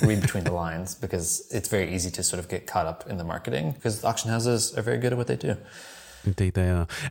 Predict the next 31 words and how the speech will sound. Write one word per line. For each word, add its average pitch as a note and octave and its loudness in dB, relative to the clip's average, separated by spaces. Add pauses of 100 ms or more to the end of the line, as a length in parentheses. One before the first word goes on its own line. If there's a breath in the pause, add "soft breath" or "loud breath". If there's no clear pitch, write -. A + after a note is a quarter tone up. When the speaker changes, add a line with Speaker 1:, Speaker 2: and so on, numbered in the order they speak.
(180)
Speaker 2:
Let's - 4
talk F#3 4
about C#3 2
fairs, F#2 6
because G#2+ 4
I A#2 6
think, C3 4
Ben, A2+ 6
you've A2 4
noted F2+ 2
that - -2
the G2 4
kind A2 4
of F#2+ 2
competition, - 2
the D#2 0
head-to-head A2+ 4
between F2+ 4 (140 loud breath)
the E2+ -2
Frieze F#2 2
fairs D#2 4 (240 loud breath)
and F2 2
Art F2+ 2
Basel F2+ 6
was E2+ 2
really F2 6
ramped D#2+ 4
up - 4
this - -6
year. A#1+ -4 (520 soft breath)
Speaker 1:
Yeah, C3+ 6